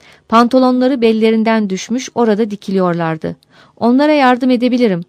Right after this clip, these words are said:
Kumu taşıyıp onlar kadar iyi karıştırabilirim." "Tamam öyleyse. Ne zaman başlarsın?" "Yarın sabah." "Sabah altıda burada ol.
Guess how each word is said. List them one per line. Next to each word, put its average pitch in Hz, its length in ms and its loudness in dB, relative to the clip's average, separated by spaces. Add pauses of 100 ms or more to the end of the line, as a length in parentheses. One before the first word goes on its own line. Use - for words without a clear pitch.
(340)
Kumu 269 220 0
taşıyıp 240 440 -2 (320)
onlar 247 340 2
kadar 220 280 0
iyi 226 200 -6
karıştırabilirim." 196 840 -2 (540)
"Tamam 311 280 0
öyleyse. 190 520 -2 (160)
Ne 285 120 -2
zaman 254 280 2
başlarsın?" 202 600 -4 (760)
"Yarın 262 200 4
sabah." 165 340 -4 (1500)
"Sabah 294 420 2
altıda 277 420 0
burada 202 200 0
ol. 170 220 0